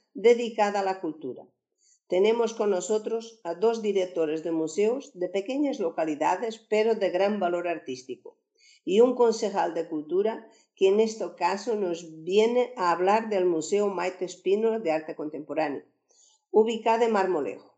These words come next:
dado que su director no puede acompañarnos. Os presento primeramente al artista Federico Eguía, director del Museo de Puebla de la Sierra.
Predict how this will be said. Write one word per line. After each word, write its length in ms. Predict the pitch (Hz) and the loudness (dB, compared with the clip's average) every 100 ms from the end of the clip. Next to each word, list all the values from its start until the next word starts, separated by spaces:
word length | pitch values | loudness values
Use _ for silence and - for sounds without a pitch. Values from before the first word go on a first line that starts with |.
| _ _ _ | _ _ _
dado 380 | 135 190 208 226 | -2 2 4 2
que 100 | 220 | 0
su 160 | 202 240 | -2 -2
director 520 | 226 220 208 214 214 | 2 2 2 0 0
no 220 | 214 202 | 2 0
puede 240 | 208 208 208 | 0 -2 -2
acompañarnos. 920 | 202 180 123 131 - - _ _ _ _ _ _ _ | -4 -6 -6 -8 -12 -20 _ _ _ _ _ _ _
Os 200 | 214 208 | 0 2
presento 540 | 220 214 269 262 262 | 0 2 2 0 -2
primeramente 880 | 220 214 220 226 214 208 220 220 226 | -2 0 2 2 4 2 2 0 -2
al 180 | 196 190 | 0 2
artista 540 | 185 180 220 220 233 226 | 2 0 -4 -4 -4 -4
Federico 480 | 202 180 202 208 | -2 0 0 2
Eguía, 500 | 190 170 165 175 196 - _ - | -2 -2 -2 -2 -4 -10 _ 0
director 580 | 180 185 175 196 220 | 2 4 2 0 0
del 160 | 220 214 | 2 2
Museo 380 | 196 185 208 196 | 2 2 2 2
de 140 | 180 | 0
Puebla 360 | 175 185 170 156 | 0 -2 0 -2
de 100 | 151 | -2
la 140 | 131 | -4
Sierra. 580 | 139 - 160 165 202 269 | -6 -2 0 0 -6 -8